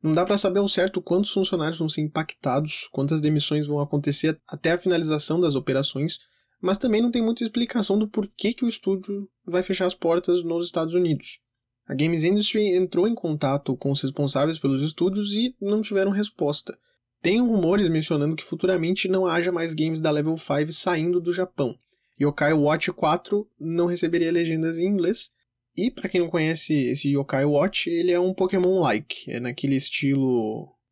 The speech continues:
tem um protagonista e ele tem um monstrinho <laughs> pra lutar contra um outro, um outro personagem. Só que no caso, em vez de ser Pokémons, são yokais, que são os espíritos japoneses. Realmente bem estranho esse fechamento aí da Level Five.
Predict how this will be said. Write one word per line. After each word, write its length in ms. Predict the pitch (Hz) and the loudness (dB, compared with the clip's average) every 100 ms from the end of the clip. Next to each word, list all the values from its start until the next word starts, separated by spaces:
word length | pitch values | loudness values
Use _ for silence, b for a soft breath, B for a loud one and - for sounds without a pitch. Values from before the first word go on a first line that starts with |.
| _ - | _ -4
tem 160 | 196 | 0
um 120 | 196 185 | 0 -2
protagonista 1000 | - 175 175 170 170 190 214 - 196 185 | -2 0 2 2 2 4 2 0 2 4
e 120 | 170 | 2
ele 100 | 175 | 2
tem 120 | 170 | 0
um 60 | 170 | 0
monstrinho 540 | 160 156 - 151 180 | -2 -2 0 2 2
<laughs> 20 | |
pra 160 | - 165 | 2 2
lutar 440 | 151 - 147 151 | 2 2 0 0
contra 420 | - 151 147 147 | 0 0 2 2
um 460 | 135 139 135 135 139 | 2 2 2 0 2
outro, 480 | 143 147 151 143 139 | 2 2 0 -4 -4
um 340 | 139 139 127 | -2 -2 0
outro 160 | 139 147 | -2 0
personagem. 580 | 147 143 131 113 127 135 _ _ _ - | 0 0 0 -2 -6 -10 _ _ _ -6
Só 120 | 147 | -2
que 80 | 156 | 0
no 100 | 147 | 0
caso, 280 | 139 151 165 | 2 2 2
em 20 | |
vez 140 | 135 | 0
de 60 | - | 0
ser 80 | 143 | 0
Pokémons, 580 | 147 175 165 190 - _ _ | 0 2 2 0 -4 _ _
são 240 | - 143 143 | -4 2 2
yokais, 480 | 165 - 143 151 | 2 2 2 0
que 100 | - | -2
são 200 | - 151 | -4 -2
os 160 | 156 156 | 0 -2
espíritos 580 | 175 - 160 160 165 165 | -2 -2 -2 -2 -4 -4
japoneses. 640 | 156 180 156 123 127 - - _ _ _ _ - | -2 0 0 0 -4 -8 -12 _ _ _ _ -2
Realmente 400 | 190 202 202 180 | 2 2 0 0
bem 160 | 180 | 0
estranho 520 | 202 - 170 170 151 - _ - | 0 0 0 0 0 -4 _ -4
esse 220 | 147 147 | -2 0
fechamento 560 | 151 147 151 139 143 | 0 2 0 0 2
aí 80 | 143 | 2
da 160 | 147 143 | 2 2
Level 300 | 143 143 151 | 2 2 -2
Five. 400 | - 117 117 | -2 -2 -2